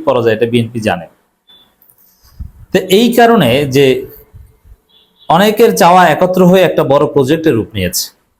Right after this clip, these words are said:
ফেব্রুয়ারিতে নির্বাচনের বিরুদ্ধে, এটা অশনি সংকেত। তো দর্শক, আহ, এনসিপির রহস্য আশা করি আপনারা বুঝতে পেরেছেন যে কেন নির্বাচন চায় না। নির্বাচন হলে তাদের গুরুত্ব থাকবে না।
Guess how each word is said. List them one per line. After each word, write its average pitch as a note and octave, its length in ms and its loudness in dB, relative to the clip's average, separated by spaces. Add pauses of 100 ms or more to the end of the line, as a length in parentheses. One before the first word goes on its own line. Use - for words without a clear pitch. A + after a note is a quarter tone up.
(100)
ফেব্রুয়ারিতে B2 420 0
নির্বাচনের A2 500 -2
বিরুদ্ধে, F2+ 280 -6
এটা D3 200 0
অশনি C#3+ 360 -2
সংকেত। F2+ 400 -6 (2000)
তো D3 80 2
দর্শক, E3 280 0 (1800)
আহ, A2 540 -2
এনসিপির F#3+ 440 2
রহস্য F#3+ 360 2
আশা F3+ 200 0
করি E3 400 0
আপনারা D#3+ 260 -2
বুঝতে C#3+ 300 -2
পেরেছেন A2+ 500 -2 (680)
যে C3 80 0
কেন D#3+ 280 0
নির্বাচন C#3+ 440 0
চায় A#2+ 160 0
না। C3 60 0
নির্বাচন F3 440 2
হলে F3+ 140 2
তাদের D#3+ 260 0
গুরুত্ব D3 340 -2
থাকবে F#2+ 240 -6
না। C#2+ 140 -14